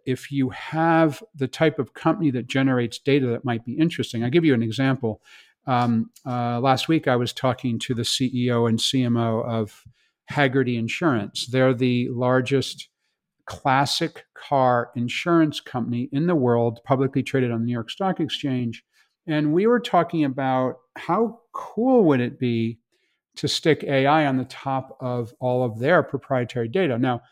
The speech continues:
I don't mean proprietary in the sense of client data, but proprietary in the sense that they know the value of classic cars, um, and they also have history of cla-, the values of classic cars.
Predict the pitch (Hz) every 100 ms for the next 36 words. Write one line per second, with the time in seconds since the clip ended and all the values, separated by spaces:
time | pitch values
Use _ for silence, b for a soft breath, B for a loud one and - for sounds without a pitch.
0 | b b _ 156 175 160 151 147 139 -
1 | 151 151 151 147 131 127 123 - 143 123
2 | - 110 - - 165 226 156 - 110 107
3 | 107 117 127 - 123 - 165 160 - 151
4 | 135 127 123 - 135 - - 123 123 110
5 | 156 214 165 143 196 139 117 113 123 _
6 | _ _ _ _ - 117 131 107 104 123
7 | 170 233 220 117 107 107 117 135 _ _
8 | _ _ _ _ 143 - - 165 156 151
9 | - 123 - - 220 131 113 113 110 -
10 | _ _ _ _ _ 143 139 131 - 139
11 | 143 143 147 - 151 113 139 - 151 175
12 | - - 131 110 107 113 - 135 - -
13 | 127 135 120 123 120 113 110 107 - 113
14 | - 113 - - _ 117 110 107 -